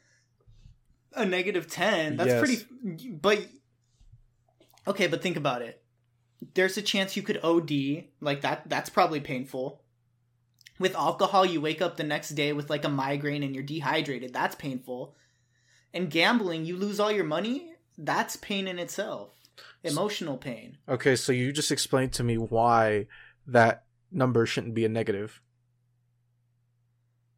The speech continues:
Speaker 1: Okay, but, like, in the moment, it feels so good, like, you don't feel
Speaker 2: Oh.
Speaker 1: the pain. But, but it's, like, the consequences of doing those things are painful.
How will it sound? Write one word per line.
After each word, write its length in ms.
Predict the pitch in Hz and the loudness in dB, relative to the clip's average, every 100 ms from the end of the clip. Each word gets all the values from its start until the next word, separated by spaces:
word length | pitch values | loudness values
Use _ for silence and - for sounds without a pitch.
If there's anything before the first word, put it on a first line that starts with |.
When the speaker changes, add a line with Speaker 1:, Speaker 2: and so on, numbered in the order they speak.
| _ - | _ -4
Speaker 1:
Okay, 160 | 170 - | -4 -4
but, 460 | 143 214 202 - - | 6 8 8 4 -2
like, 260 | 180 170 | -2 0
in 140 | 214 202 | 2 4
the 80 | 170 | 4
moment, 420 | 160 185 175 147 | 2 2 0 -4
it 140 | 143 | -6
feels 300 | 143 160 147 | -2 -2 -2
so 180 | - 151 | -2 -4
good, 300 | 143 151 139 | -2 -4 -4
like, 100 | 131 | 0
you 60 | 139 | 4
don't 360 | 131 127 113 | 6 6 4
feel 100 | 110 107 | 0 -4
Speaker 2:
Oh. 20 | |
Speaker 1:
the 60 | |
pain. 540 | 117 175 165 113 117 - - | -6 -8 -6 -8 -10 -8 -2
But, 280 | 151 - 143 | -2 -2 -2
but 120 | 156 | -2
it's, 160 | 156 | -2
like, 180 | 160 143 | -4 -4
the 100 | 156 | -8
consequences 800 | 143 151 151 156 147 147 131 135 | -4 -2 -2 -4 -6 -8 -8 -10
of 100 | 127 | -10
doing 220 | 131 131 | -8 -8
those 220 | 127 123 | -8 -10
things 200 | - 127 | -10 -10
are 160 | 120 123 | -8 -10
painful. 640 | - 113 117 - - - | -12 -16 -16 -20 -20 -20